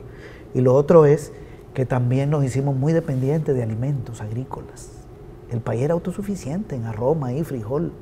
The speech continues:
y muchísimos bienes en los años finales de la década del ochenta, incluso en medio de una guerra.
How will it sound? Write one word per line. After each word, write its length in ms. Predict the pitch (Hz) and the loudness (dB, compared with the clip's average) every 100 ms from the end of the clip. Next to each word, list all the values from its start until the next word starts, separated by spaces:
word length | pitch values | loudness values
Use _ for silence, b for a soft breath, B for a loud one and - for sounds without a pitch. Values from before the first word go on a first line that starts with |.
| B B B B B B | B B B B B B
y 80 | 123 | 0
muchísimos 500 | 120 123 139 151 151 | 0 2 2 4 2
bienes 340 | 131 143 170 - - - - - B B - 131 | 2 2 0 -2 -10 -16 -18 -18 B B -8 0
en 120 | 127 | 0
los 180 | 120 123 | 2 2
años 340 | 147 143 - - - - - - | 2 2 -2 -14 -18 -18 -16 -6
finales 420 | - 127 135 151 | 0 2 8 8
de 60 | 131 | 8
la 120 | 123 | 2
década 220 | 127 135 | 2 0
del 60 | 127 | 0
ochenta, 320 | 117 170 139 | 0 0 0
incluso 340 | 120 113 170 | -2 0 2
en 100 | 196 | 4
medio 220 | 143 185 208 | 4 6 6
de 80 | |
una 120 | 202 170 | 6 2
guerra. 300 | 220 - | 0 -2